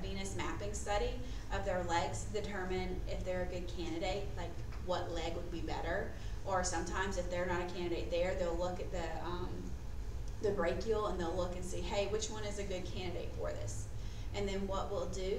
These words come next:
is, um, they will just remove the saphenous vein, 'cause that's our favorite one to use, and we can do multiple grafts with the saphenous vein. 'Cause remember, the saphenous vein is a long vein through your leg, okay?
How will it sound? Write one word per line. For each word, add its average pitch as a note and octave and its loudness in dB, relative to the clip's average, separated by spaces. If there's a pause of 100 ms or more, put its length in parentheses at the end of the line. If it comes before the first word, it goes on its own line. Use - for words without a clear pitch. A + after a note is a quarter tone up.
(160)
is, F#3+ 0
um, F4 0 (160)
they F3+ 0
will G3+ 0
just F#3+ 0
remove G3 -2
the F#3+ -2
saphenous - -2
vein, - -2 (120)
'cause - -4
that's G3 2
our F#3 0
favorite F3 -2
one G3 -2
to F#3+ -2
use, A3+ -2
and G3+ -2
we A3 0
can B3 0
do G3+ 2 (120)
multiple F#3 0
grafts D#3 -2 (100)
with - -6
the - -4
saphenous - -2
vein. - -2 (240)
'Cause - -4
remember, A3 4
the - 2
saphenous A3 2
vein F#3 0
is F3+ 0
a F3+ 0
long F3 2
vein F3+ 0
through F3 0
your - -2
leg, - -2 (800)
okay? F#3+ -2